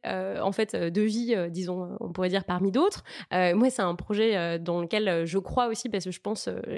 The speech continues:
que je crois qu'il y a des, il y a des bénéfices, euh, à la fois pour, euh, l'individu, euh, pour le travailleur et pour toute la collectivité au fait de travailler moins.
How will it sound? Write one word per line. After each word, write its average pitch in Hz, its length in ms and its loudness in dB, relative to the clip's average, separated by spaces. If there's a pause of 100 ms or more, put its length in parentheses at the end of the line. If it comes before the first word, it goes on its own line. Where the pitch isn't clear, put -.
(120)
que - 220 -6
je 175 100 -2
crois 233 220 0
qu'il - 140 -4
y 196 40 2
a - 20 -4
des, 175 240 0
il 160 80 -4
y 170 40 0
a 165 40 -4
des 165 140 0
bénéfices, 214 600 2
euh, 170 80 2 (320)
à 220 100 2
la 233 100 4
fois 240 200 0
pour, 233 280 -2
euh, 180 260 -2
l'individu, 208 640 2
euh, 196 60 -2
pour 208 160 -4
le 208 80 2
travailleur 208 640 2
et 254 140 4
pour 220 180 -6
toute - 160 -10
la 214 60 2
collectivité 202 640 -2
au 240 100 2
fait 214 160 0
de 185 100 -4
travailler 190 360 2
moins. 233 220 4